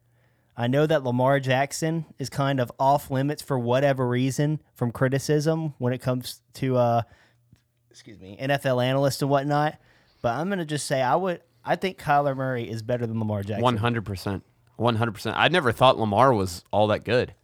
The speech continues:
Speaker 2: I mean, he just
Speaker 1: No quarterback can run like Lamar, as
Speaker 2: No.
Speaker 1: great as Kyler Murray is. That's just a fact.
Speaker 2: Yeah.
Speaker 1: But his limitations that the, that people knew he had before he came into the N F L are starting to show because people are getting used to him.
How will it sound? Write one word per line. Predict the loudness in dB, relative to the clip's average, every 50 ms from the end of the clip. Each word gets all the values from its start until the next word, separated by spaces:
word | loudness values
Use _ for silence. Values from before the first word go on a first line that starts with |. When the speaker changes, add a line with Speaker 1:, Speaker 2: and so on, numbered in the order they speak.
| _ _ -2
Speaker 2:
I | 0
mean, | 0 2 2 2 0
he | 0 -2 -2
just | -2 -2 -2 0 4
Speaker 1:
No | 6 8 8 8
quarterback | 8 6 4 6 6 6 6 4 4 4
can | 2 0 0
run | 2 2 2 4
like | 4 2 2 2
Lamar, | 2 4 6 6 6 6 4
as | 4 2 2
Speaker 2:
No. | 2
Speaker 1:
great | 2 2 0
as | 0 0
Kyler | 2 2 2 2 2
Murray | 0 0 0 -2
is. | -2 -2
That's | -2 -2 -2 -2
just | -6 -8 -8
a | -8
fact. | -4 -2 -2 -2 -2 -4 -8 -14 -12 -8
Speaker 2:
Yeah. | -6 -6 -6 -6 -8 -12 _ _ _ _ _ _ _ _ _ _ -4
Speaker 1:
But | 2 2 2 4 2
his | 0 -2 -4 -2 -2
limitations | 0 0 0 0 -2 -2 -2 -2 0 0 -2 -2 -4 -4 -4 -4 -4 -4 -4
that | -2 -2 -2 -4 -6 -10 -10 -6
the, | -4 -2 -2 -2 -2 -4
that | -6 -6 -4
people | -4 -6 -4 -4 -2 0
knew | 0 2 2
he | 0 0 0
had | 0 2 2 0 0
before | -2 -4 -6 -4 -2 -2
he | -2
came | -2 -2 -2
into | -2 -2 -2
the | -2 -2
N | -2 -2
F | -2 -2 0 2
L | 2 2 2
are | 0 -4
starting | -4 -4 -2 -2 -2 -4 -6
to | -8
show | -4 0 2 2 4 2 2
because | 0 -2 -6 -6 -6 -8
people | -6 -6 -6 -4 -2 -2
are | -2 0
getting | -2 -2 -2 -2 -2
used | -2 -2 -2 -4 -4
to | -6
him. | -4 -4 -4 -4 -6 -6 -8